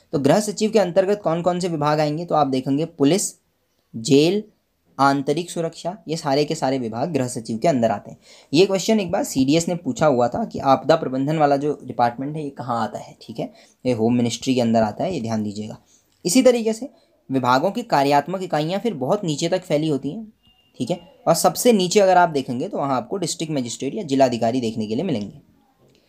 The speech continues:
अब सुनिए, सामान्य और राजस्व प्रशासन के जो विभागाध्यक्ष हैं उसके बाद फिर मंडलायुक्त होते हैं, यानी कि दो मंडल हैं तो दो मंडलों के आयुक्त होंगे, कुमाऊं मंडल और गढ़वाल मंडल।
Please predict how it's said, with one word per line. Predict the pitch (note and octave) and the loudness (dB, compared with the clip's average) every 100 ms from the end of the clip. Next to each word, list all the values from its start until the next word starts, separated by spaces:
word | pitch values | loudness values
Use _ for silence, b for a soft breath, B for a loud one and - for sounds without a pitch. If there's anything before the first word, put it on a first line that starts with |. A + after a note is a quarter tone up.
| _ - | _ 0
अब | G#3 | 0
सुनिए, | - A2 A2 - _ _ _ _ _ _ _ _ _ | 0 -4 -6 -12 _ _ _ _ _ _ _ _ _
सामान्य | - C3 D3 E3+ G3+ | -4 2 4 4 4
और | A3+ G3+ | 4 4
राजस्व | D#3+ D#3 E3+ A#3+ | 4 2 0 -2
प्रशासन | A3+ G3 F3+ G3 | -2 0 0 0
के | F#3+ | -2
जो | G#3 | 0
विभागाध्यक्ष | E3+ C3+ C3 C3+ E3 - | 0 2 2 4 2 -2
हैं | G3 | -4
उसके | F#3+ - E3+ | -4 -2 2
बाद | E3 E3 | 2 2
फिर | F3+ | -2
मंडलायुक्त | B2+ B2 B2+ D3 D#3 D#3+ - | 0 0 4 4 4 0 -2
होते | D#3 D3+ | -4 -4
हैं, | D3 E3 _ _ - | -8 -10 _ _ -2
यानी | B2+ C#3+ | 0 2
कि | |
दो | D3+ C#3+ | 4 4
मंडल | E3+ D#3+ E3 | 4 4 4
हैं | D#3 F3+ | 4 -2
तो | |
दो | E3 C#3+ | 0 2
मंडलों | D#3+ C#3+ C#3 D3 | 2 2 2 2
के | D3+ | 0
आयुक्त | C3 C3+ C3+ | 0 0 -2
होंगे, | C#3 C#3+ | -8 -6
कुमाऊं | F3 B2 B2 C3+ | -6 -4 0 2
मंडल | C3+ C3+ C#3 | 2 4 4
और | E3 | 2
गढ़वाल | C3+ A2+ A2+ | 2 0 0
मंडल। | A#2 A#2 | 0 -2